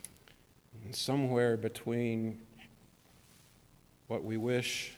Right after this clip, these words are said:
and how it is. First, let me acknowledge your presence, the presence of God, to say in this way, "Grace and peace to you, Dean Garland and Associate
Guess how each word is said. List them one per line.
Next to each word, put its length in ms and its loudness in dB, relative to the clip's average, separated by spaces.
and 80 -12
how 180 0
it 100 0
is. 500 0
First, 440 0
let 180 -2
me 120 2
acknowledge 920 2
your 100 -10
presence, 680 -2
the 40 -14
presence 440 0
of 100 -4
God, 480 4
to 80 -12
say 400 0
in 80 -4
this 220 -4
way, 220 4
"Grace 460 2
and 140 -2
peace 320 2
to 140 -2
you, 420 6
Dean 220 6
Garland 520 8
and 160 0
Associate 560 -2